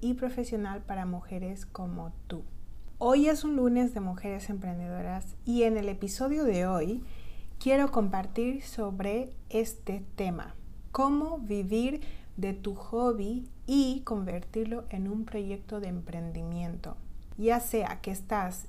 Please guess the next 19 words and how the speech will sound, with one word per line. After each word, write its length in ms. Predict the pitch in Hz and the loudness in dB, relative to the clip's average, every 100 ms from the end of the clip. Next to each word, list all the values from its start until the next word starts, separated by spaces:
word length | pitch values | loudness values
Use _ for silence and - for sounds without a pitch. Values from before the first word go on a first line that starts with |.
| - | -4
en 180 | 214 190 | -2 0
la 100 | 185 | -2
etapa 460 | 185 202 - 208 | -2 -4 -2 -4
inicial 880 | 196 190 175 170 - 240 247 285 339 339 - - - - | -2 -2 -2 -4 -2 2 4 4 0 -4 -6 -6 -6 2
o 400 | 269 294 277 302 | 4 6 4 4
hayas 260 | 220 220 220 | 4 4 2
estado 280 | 220 226 220 | 0 2 2
trabajando 680 | 202 190 190 208 247 269 | 2 0 0 2 4 4
de 200 | 277 254 | 4 4
ello 340 | 247 247 247 247 - - - - - - - | 4 4 2 0 -4 -6 -6 -6 -8 -8 -6
hace 280 | 214 - 247 | -4 0 -2
tiempo 540 | 247 220 214 214 240 | 2 0 2 -2 -4
y 100 | 220 | -4
quieres 420 | 190 202 214 202 | -4 -2 -2 -2
ahora 300 | 202 180 185 | -2 0 0
llevarlo 440 | 190 185 175 175 180 | -2 -4 -4 -4 -4
al 160 | 180 - | -4 -6
siguiente 600 | - 170 170 175 180 180 | -6 -6 -4 -2 -2 -2
nivel 420 | 165 165 170 | -4 -4 -4